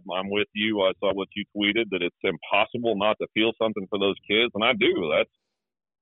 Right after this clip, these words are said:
you don't wanna see any kid, any college athlete go through that, uh, but they are, and, and they'll learn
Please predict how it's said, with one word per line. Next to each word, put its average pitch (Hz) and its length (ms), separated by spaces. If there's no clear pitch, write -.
you 135 160
don't 156 200
wanna 143 280
see 127 140
any 120 120
kid, 101 340
any 98 180
college 107 440
athlete 95 400
go 95 220
through 95 160
that, 71 240
uh, 80 300
but 95 160
they 95 180
are, 104 360
and, 90 100
and 85 200
they'll 95 200
learn 104 300